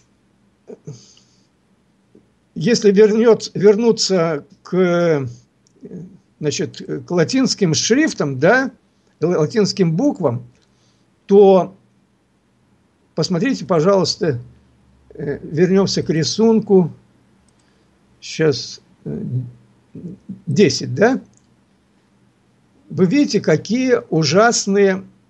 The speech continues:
м, <laughs> ужасная каллиграфия, ужасный шрифт. Разного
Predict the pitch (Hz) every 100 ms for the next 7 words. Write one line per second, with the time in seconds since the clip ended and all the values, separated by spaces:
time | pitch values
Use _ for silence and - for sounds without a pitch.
0 | 262 180 151 147 143 143 - _ _ _
1 | _ _ - - 185 151 147 - 160 214
2 | 196 175 139 160 143 202 233 202 151 123
3 | 190 - 165 165 - - 151 120 - -
4 | _ _ _ _ _ _ _ _ _ 156
5 | 190 220 175 180 185 175